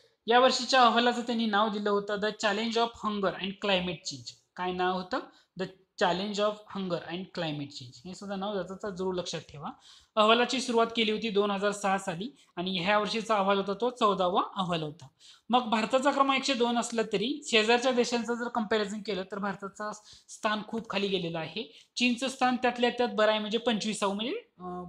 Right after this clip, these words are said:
शेजारच्या, भारताच्या शेजारील देशापैकी बऱ्यापैकी आहे. अ, सगळ्यात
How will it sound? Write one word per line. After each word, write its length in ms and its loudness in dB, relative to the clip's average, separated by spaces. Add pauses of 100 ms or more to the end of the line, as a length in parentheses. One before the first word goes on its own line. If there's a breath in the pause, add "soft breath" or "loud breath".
शेजारच्या, 480 0
भारताच्या 480 -2
शेजारील 380 -4
देशापैकी 680 -8 (240 loud breath)
बऱ्यापैकी 500 2
आहे. 560 -8
अ, 240 2
सगळ्यात 460 4